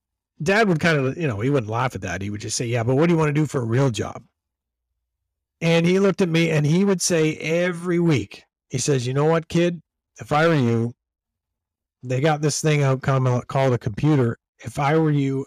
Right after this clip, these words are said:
I would get into this computer thing 'cause I think it's gonna be big." <laughs> That's the truth. <laughs>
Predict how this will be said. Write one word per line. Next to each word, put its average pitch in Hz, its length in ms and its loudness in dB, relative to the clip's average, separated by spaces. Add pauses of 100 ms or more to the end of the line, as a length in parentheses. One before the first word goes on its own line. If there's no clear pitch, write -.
I 139 100 -2
would 127 180 0
get 135 220 2
into 131 200 0
this 123 180 0
computer 123 480 0
thing 110 260 -4
'cause - 140 -6
I 120 100 0
think 135 160 0
it's 135 120 -4
gonna 127 160 0
be 117 140 -2
big." 104 420 -6 (220)
<laughs> 160 100 -8 (1600)
That's 143 300 0
the 147 120 0
truth. 117 360 -2 (300)
<laughs> 226 100 6